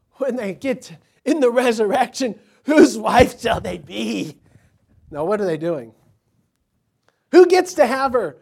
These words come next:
Whose, whose wife is it? Who's her husband? What are they doing? This is a fa-, logical fallacy. You start with a false premise and start reasoning something and say, "It can't be true because of this."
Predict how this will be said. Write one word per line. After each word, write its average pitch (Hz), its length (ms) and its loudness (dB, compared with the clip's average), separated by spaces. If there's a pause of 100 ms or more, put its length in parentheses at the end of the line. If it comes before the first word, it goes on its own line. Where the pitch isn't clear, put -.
(100)
Whose, 339 280 8
whose 330 280 6
wife 311 280 4
is 247 140 0
it? 220 260 2
Who's 339 200 8
her 339 100 0
husband? 254 560 -2 (880)
What 214 120 -8
are 262 40 -8
they 254 120 -4
doing? 190 420 -10 (1300)
This 175 180 -8
is 220 140 -10
a 180 100 -2
fa-, 208 360 -4
logical 311 600 -2
fallacy. 269 920 -2 (200)
You 208 100 -8
start 226 320 0
with 196 120 -6
a 170 80 -2
false 226 380 -2
premise 170 640 -6 (420)
and 165 100 -12
start 202 240 0
reasoning 202 500 -4
something 180 340 -8
and 160 80 -6
say, 170 140 -4
"It 160 140 -8
can't 330 260 -8
be 196 120 -12
true 359 240 2
because 196 380 -6
of 117 120 -20
this." 247 540 -4